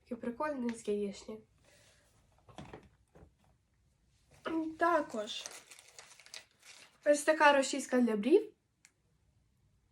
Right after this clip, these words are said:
Ось, наприклад, ось так ось зробити перед уроками на перерві. Я завжди так роблю. І потім відчувати себе просто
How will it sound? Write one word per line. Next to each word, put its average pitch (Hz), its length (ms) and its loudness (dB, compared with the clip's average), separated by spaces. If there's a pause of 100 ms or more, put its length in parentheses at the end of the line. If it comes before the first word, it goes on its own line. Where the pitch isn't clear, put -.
(500)
Ось, - 120 -16
наприклад, 208 460 -8
ось 202 140 -8
так 208 240 -10
ось 240 140 -8
зробити 208 360 -4
перед 202 340 -4
уроками 208 480 -10 (600)
на 233 100 -4
перерві. 208 380 -8 (720)
Я 240 100 4
завжди 208 300 -2
так 202 200 -8
роблю. 202 260 -6 (640)
І 311 60 -8
потім 311 280 -2 (100)
відчувати 262 400 -2
себе 240 280 0
просто 247 480 -2